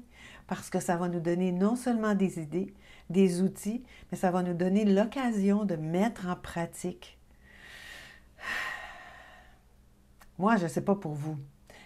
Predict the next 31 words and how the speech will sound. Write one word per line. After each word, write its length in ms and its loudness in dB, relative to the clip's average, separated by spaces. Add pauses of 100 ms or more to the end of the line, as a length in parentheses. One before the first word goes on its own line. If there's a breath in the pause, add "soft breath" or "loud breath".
mais 100 -2
si 160 2
on 60 8
m'avait 280 4
proposé 480 -2
quelque 260 -2
chose 240 -4
comme 180 -4
ça 200 0
il 80 4
y 20 0
a 60 -2
quelques 260 -4
mois, 420 -4 (340 soft breath)
assurément, 600 -2
je, 160 -2 (240)
j'aurais 320 2
sauté 460 4
sur 180 0
l'occasion 600 -2 (360 loud breath)
pour 180 -2
pouvoir 400 2
en 100 0
profiter. 600 -10 (840 soft breath)
C'est 240 2
vraiment, 560 0 (160)
vraiment 680 0
quelque 340 -4
chose 440 -2
de 80 -4
particulièrement 1400 -6